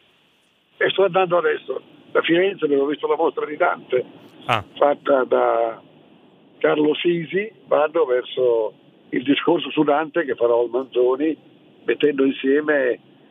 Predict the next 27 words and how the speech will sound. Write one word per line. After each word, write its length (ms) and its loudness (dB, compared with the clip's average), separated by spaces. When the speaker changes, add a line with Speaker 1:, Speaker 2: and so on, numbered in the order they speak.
Speaker 1:
testi 500 0
letterari 800 2
molto 360 2
icastici, 760 -2
molto 360 0
avanti 600 0
e, 140 0
eh, 920 -2
testi 320 2
pittorici 920 0
fatti 280 0
apposta 480 0
perché 500 -2
gli 220 4
spazi 340 0
non 100 4
riescono 300 0
a 40 -2
aspettare 600 0
a 180 0
fare 200 2
quelle 260 2
mostre 360 0
che 100 -4
fanno 220 -2
comprare 320 0
loro. 280 -4